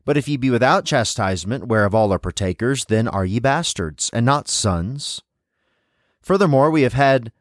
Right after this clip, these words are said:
fathers of our flesh who corrected us, and we gave them reverence. Shall we not much rather be in subjection unto the Father of spirits and live?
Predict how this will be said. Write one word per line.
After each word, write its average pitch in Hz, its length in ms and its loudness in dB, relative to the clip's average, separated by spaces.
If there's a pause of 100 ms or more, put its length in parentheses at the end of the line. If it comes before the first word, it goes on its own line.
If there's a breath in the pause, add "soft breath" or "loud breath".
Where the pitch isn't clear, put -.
fathers 131 560 0
of 101 80 -2
our 104 100 2
flesh 104 380 -2
who 107 80 -4
corrected 104 420 -2
us, 101 240 -2
and 110 100 -4
we 107 120 -2
gave 110 200 0
them 101 200 0
reverence. 143 580 -4 (840)
Shall 160 220 2
we 170 100 0
not 202 160 2
much 170 220 0
rather 113 280 4
be 117 160 0
in 117 80 0
subjection 110 800 -2
unto 120 180 -4
the 101 140 -4
Father 117 420 0
of 92 140 -4
spirits 113 560 -4
and 101 120 -4
live? 92 480 -6